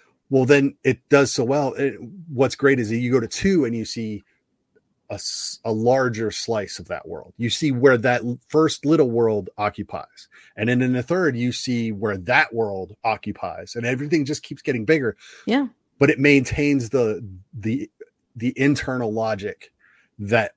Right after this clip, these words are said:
Speaker 1: it just, it builds on itself. It never breaks the rules, um,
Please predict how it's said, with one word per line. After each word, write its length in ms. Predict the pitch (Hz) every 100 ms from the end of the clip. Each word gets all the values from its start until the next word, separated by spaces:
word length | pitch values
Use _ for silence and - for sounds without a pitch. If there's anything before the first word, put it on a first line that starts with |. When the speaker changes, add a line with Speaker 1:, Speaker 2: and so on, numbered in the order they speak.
| -
Speaker 1:
it 240 | 123 110
just, 300 | 104 156 -
it 180 | 143 104
builds 380 | 160 190 156 156
on 160 | 135
itself. 360 | 117 - 117 104
It 100 | 117
never 280 | 139 139 117
breaks 520 | 107 120 123 - -
the 100 | 113
rules, 640 | 110 131 120 95 87 - _ _ _ _ -
um, 400 | 113 107 98 92